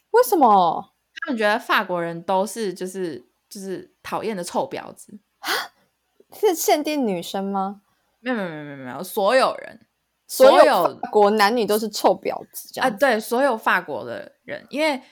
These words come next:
Speaker 2: 因为可能，因为意大利人就觉得说住在法国人，好像法国人他们有一种优越感。
Speaker 1: 嗯哼。
Speaker 2: 他们就觉得，可能法国人就觉得说，其他国家就是都没有我们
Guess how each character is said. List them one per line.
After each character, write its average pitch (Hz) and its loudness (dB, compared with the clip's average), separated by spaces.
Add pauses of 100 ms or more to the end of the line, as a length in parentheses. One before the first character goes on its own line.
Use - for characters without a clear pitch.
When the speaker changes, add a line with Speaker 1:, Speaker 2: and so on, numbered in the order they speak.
(120)
Speaker 2:
因 254 -8
为 302 -4
可 220 -10
能， 170 -10
因 269 -8
为 285 -6
意 285 -8
大 269 -2
利 262 -2
人 170 -6
就 208 -6
觉 160 -8
得 156 -10
说 190 -6
住 233 -8
在 220 -4
法 214 -10
国 160 -10
人， 151 -10
好 202 -12
像 294 -6
法 294 -4
国 190 -8
人 170 -10
他 226 -8
们 233 -10
有 156 -10
一 175 -10
种 160 -14
优 170 -6
越 175 -8
感。 - -16 (160)
Speaker 1:
嗯 226 -4
哼。 240 -2 (280)
Speaker 2:
他 262 -8
们 262 -6
就 262 0
觉 175 -6
得， 165 -6
可 - -6
能 208 -6 (120)
法 240 -4
国 175 -2
人 165 -6
就 214 -6
觉 156 -8
得 156 -10
说， 175 -8 (140)
其 - -10
他 294 -8
国 233 -10
家 202 -8
就 208 -14
是 202 -12 (160)
都 269 -2
没 262 -4
有 220 -6
我 170 -6
们 120 -14